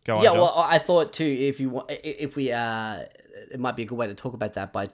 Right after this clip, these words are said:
Speaker 2: discussing,
Speaker 1: Mm-hmm.
Speaker 2: um, Astrobot, uh, um,
Speaker 1: Um,
Speaker 2: Astro's Playroom as well.
Speaker 1: Yeah,
Speaker 2: 'Cause that
Speaker 1: Astro-,
Speaker 2: sort of
Speaker 1: Astrobot's
Speaker 2: is
Speaker 1: Playroom, which is a pack-in game.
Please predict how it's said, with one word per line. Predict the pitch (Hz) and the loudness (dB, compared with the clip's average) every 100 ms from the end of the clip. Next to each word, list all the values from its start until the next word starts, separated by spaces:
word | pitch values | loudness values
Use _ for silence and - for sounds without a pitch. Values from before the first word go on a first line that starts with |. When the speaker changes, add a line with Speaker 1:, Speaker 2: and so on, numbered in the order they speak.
| _ | _
Speaker 2:
discussing, | 113 113 110 127 104 98 | -12 -6 -4 -4 -6 -8
Speaker 1:
Mm-hmm. | 95 | -10
Speaker 2:
um, | 95 98 123 - | -12 -14 -12 -4
Astrobot, | 123 - 101 82 - _ _ _ _ - | -4 -2 -6 -6 -12 _ _ _ _ -8
uh, | 101 101 | -4 0
um, | 131 | 4
Speaker 1:
Um, | 127 123 - - | 4 4 0 -4
Speaker 2:
Astro's | 104 - 110 | -4 -4 -6
Playroom | - 113 135 156 | -4 -2 -2 -4
as | - | -4
well. | 107 165 220 _ _ _ _ _ _ - | -4 -4 -8 _ _ _ _ _ _ -12
Speaker 1:
Yeah, | 135 135 120 | 0 4 6
Speaker 2:
'Cause | 113 | 6
that | |
Speaker 1:
Astro-, | 151 - 185 | 4 6 4
Speaker 2:
sort | - | 4
of | 170 | 0
Speaker 1:
Astrobot's | 175 185 | 2 2
Speaker 2:
is | 123 | 4
Speaker 1:
Playroom, | 156 147 135 127 120 117 117 _ _ - | 4 4 2 0 0 -2 -6 _ _ -4
which | 123 127 | -2 0
is | 113 | 0
a | |
pack-in | - - 160 - 147 135 127 | 0 4 4 4 2 2 2
game. | 117 120 113 110 107 104 | 2 2 4 2 0 -4